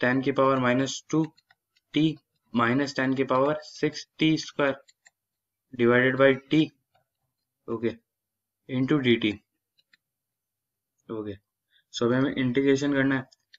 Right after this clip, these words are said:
इंडिविजुअल इंटीग्रेशन कर देते हैं। tan by T डी टी, इसका इंटीग्रेशन प्लस टेन की पावर माइनस टू का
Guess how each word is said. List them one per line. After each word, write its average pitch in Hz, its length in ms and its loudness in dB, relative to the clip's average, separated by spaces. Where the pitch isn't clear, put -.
इंडिविजुअल 139 420 0
इंटीग्रेशन 139 540 2
कर 131 160 2
देते 131 200 -2
हैं। 127 120 -2
tan 135 240 0
by 123 140 0
T 135 80 0
डी 117 200 0
टी, 131 240 -4
इसका 127 260 -4
इंटीग्रेशन 127 580 0
प्लस 131 240 0
टेन 127 200 0
की 143 100 -4
पावर 131 260 2
माइनस 127 440 -2
टू 139 160 -4
का 135 160 -2